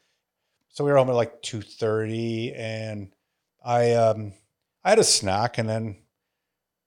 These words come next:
and then I had a bite about an hour later, not a full meal, like a bowl of something, and, and then I, I had a protein bar, and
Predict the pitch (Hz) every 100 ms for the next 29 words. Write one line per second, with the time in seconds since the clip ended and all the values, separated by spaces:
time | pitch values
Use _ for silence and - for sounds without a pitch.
0 | _ - 117 127 135 120 135 104 117 117
1 | 117 123 107 107 107 101 104 95 98 98
2 | 101 104 110 - 151 _ 170 139 - 104
3 | 85 90 101 101 87 90 95 98 87 -
4 | - 87 - 104 98 90 85 _ _ _
5 | - 127 135 135 131 131 131 - _ _
6 | _ _ _ _ _ _ 107 113 135 127
7 | 117 - 110 127 107 95 92 95 98 95